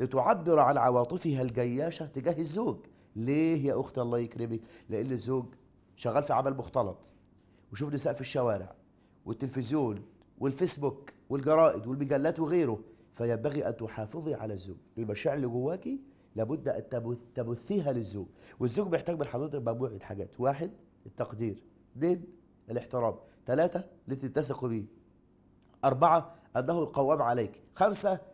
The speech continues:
اللي انت مهتمية بيه. ستة، اللي انت تقوله كلام حلو. سبعة، إلى غير ذلك من هذه الأمور اللي يحتاجها كل زوج في الدنيا سواء كان مسلما أو كافرا. ولا أعد الآن الكتاب، أسأل الله تعالى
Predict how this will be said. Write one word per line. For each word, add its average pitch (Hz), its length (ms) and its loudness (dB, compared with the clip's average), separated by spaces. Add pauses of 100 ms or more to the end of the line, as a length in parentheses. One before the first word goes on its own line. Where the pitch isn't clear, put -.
(120)
اللي 147 140 4
انت 185 120 0
مهتمية 151 460 2
بيه. 139 220 0 (120)
ستة، 226 380 4
اللي 156 300 -2
انت 147 120 -6
تقوله 160 220 0
كلام 143 220 2
حلو. 135 320 -2
سبعة، 220 500 4 (360)
إلى 139 120 0
غير 139 220 -2
ذلك 123 340 -6
من 107 140 -8
هذه 117 200 -8
الأمور 135 360 -4 (240)
اللي 117 140 -4
يحتاجها 131 500 -6 (240)
كل 185 240 4
زوج 175 180 0
في 147 100 -6
الدنيا 147 380 -2 (120)
سواء 127 260 0
كان 135 240 -2
مسلما 120 440 -4 (240)
أو 127 120 2
كافرا. 98 320 -6 (360)
ولا 120 320 -2
أعد 113 260 -4
الآن 113 380 -4
الكتاب، 120 500 -6
أسأل - 140 -12
الله 117 160 -2
تعالى 117 320 -2